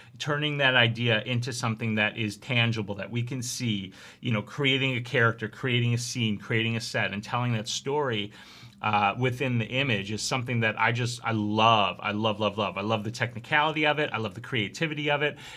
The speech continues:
I love how good it makes them feel about embodying this character that they're so passionate about,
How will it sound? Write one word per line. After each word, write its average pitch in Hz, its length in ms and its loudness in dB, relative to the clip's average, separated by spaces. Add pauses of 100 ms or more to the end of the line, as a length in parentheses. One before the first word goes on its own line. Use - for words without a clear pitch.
(100)
I - 60 -6
love 120 220 6
how 113 460 4 (140)
good 139 280 6
it - 100 2
makes 123 320 0
them 113 240 2
feel 135 580 0 (380)
about 117 580 8 (360)
embodying 123 720 6
this 120 160 0
character 123 440 0
that 120 220 0
they're 117 140 2
so 123 160 0
passionate 113 560 -4
about, 151 480 2